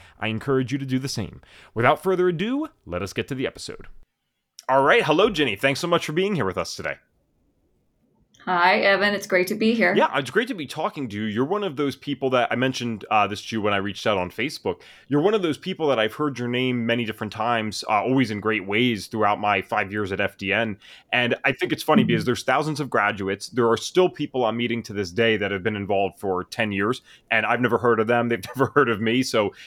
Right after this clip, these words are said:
Speaker 1: it's cool that the community is that large. But there's other people that just come up consistently and you hear about 'em. And so I'm excited to hear about what you're working on and what you've learned, because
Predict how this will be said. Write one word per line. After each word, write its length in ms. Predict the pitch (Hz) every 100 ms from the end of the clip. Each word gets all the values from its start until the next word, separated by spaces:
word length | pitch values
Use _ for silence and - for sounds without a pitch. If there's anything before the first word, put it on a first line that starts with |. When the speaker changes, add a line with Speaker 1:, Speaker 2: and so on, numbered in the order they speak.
| -
Speaker 1:
it's 160 | 123
cool 220 | - 175 175
that 100 | 139
the 60 | -
community 420 | 135 131 123 117
is 80 | 101
that 240 | 107 -
large. 420 | 120 120 104 - _ -
But 100 | 143
there's 140 | 165 160
other 160 | 170
people 260 | 139 175 151
that 100 | 131
just 220 | - 110 _ -
come 180 | 147 139
up 160 | 123 -
consistently 640 | 120 - 139 - 127 131
and 140 | 123 107
you 40 |
hear 200 | 120 123
about 260 | 117 120 117
'em. 140 | 117
And 120 | 104
so 280 | - 107 95 - - 139
I'm 120 | 165
excited 420 | 135 156 143 135
to 160 | - 120
hear 180 | 127
about 240 | 120 117 127
what 160 | 113
you're 140 | 113 120
working 400 | 110 113 123 113
on 160 | 110
and 100 | 101
what 140 | 101 104
you've 200 | 123 120
learned, 360 | 110 104 101
because 240 | 98 -